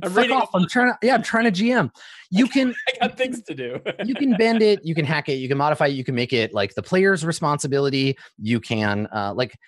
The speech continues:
Speaker 2: basically every campaign that I've ever run, inspiration has drifted in some way or another, and I've seen some
Speaker 1: Right.
Speaker 2: really cool ways to, to do
Speaker 1: Right.
Speaker 2: it. Um, but as written,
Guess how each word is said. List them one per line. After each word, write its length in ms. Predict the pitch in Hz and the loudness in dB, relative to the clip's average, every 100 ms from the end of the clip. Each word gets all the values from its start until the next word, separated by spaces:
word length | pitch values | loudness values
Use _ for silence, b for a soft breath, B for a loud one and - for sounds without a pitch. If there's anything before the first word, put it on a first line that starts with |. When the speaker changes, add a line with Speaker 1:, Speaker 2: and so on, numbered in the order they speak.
| b b _ | b b _
Speaker 2:
basically 440 | 208 247 269 233 165 | 0 0 -2 -2 0
every 500 | 180 185 190 180 170 | 0 0 -2 -2 -4
campaign 920 | - 147 120 127 123 113 107 107 107 127 | -4 -4 -2 -2 -2 -4 -4 -6 -8 -2
that 80 | 123 | 0
I've 180 | 147 | 2
ever 180 | 135 107 | 0 0
run, 440 | 104 101 95 95 95 | -2 -2 -2 -6 -4
inspiration 500 | 143 143 135 117 117 | -6 -2 -2 -2 -4
has 120 | 107 | -6
drifted 420 | 92 117 110 95 92 | -2 -2 -2 -4 -6
in 120 | 90 | -6
some 220 | - 110 | -4 0
way 100 | 143 | 2
or 80 | 160 | 2
another, 200 | 165 185 | 2 0
and 80 | 123 | -2
I've 80 | - | -4
seen 180 | 117 | -6
some 140 | 107 113 | -6 -6
Speaker 1:
Right. 80 | 107 | -4
Speaker 2:
really 140 | 107 | -6
cool 160 | - 113 | -4 -2
ways 300 | 107 120 117 | -2 -4 -6
to, 260 | - 98 - | -8 -8 -8
to 100 | - | -12
do 200 | 98 107 | -8 -6
Speaker 1:
Right. 80 | 151 | -6
Speaker 2:
it. 100 | 160 _ 104 | -8 _ -6
Um, 300 | 95 90 90 b _ | -6 -6 -10 b _
but 100 | 151 - | -4 0
as 300 | 139 147 123 | 0 0 -2
written, 580 | 110 110 95 90 87 | -2 -4 -4 -12 -12